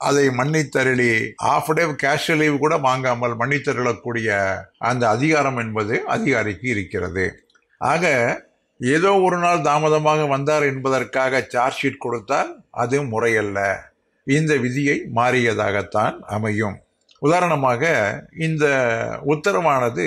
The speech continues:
பெண் தோழியருக்கு மிக முக்கியமாக அறிந்திருக்க வேண்டியது. ஏனென்றால் இன்றைய சூழலிலே அலுவலகத்திற்கு காலை கிளம்பியவுடன், அதுவும் குறிப்பாக மெட்ரோ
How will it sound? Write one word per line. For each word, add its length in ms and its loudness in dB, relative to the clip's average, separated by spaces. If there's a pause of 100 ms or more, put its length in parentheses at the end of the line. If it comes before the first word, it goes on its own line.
(300)
பெண் 240 0
தோழியருக்கு 640 2 (320)
மிக 220 2 (100)
முக்கியமாக 520 0 (120)
அறிந்திருக்க 580 0
வேண்டியது. 400 0 (140)
ஏனென்றால் 560 -2 (240)
இன்றைய 320 2 (100)
சூழலிலே 560 2 (300)
அலுவலகத்திற்கு 800 2 (120)
காலை 240 2 (140)
கிளம்பியவுடன், 760 0
அதுவும் 300 -2
குறிப்பாக 500 0 (220)
மெட்ரோ 240 0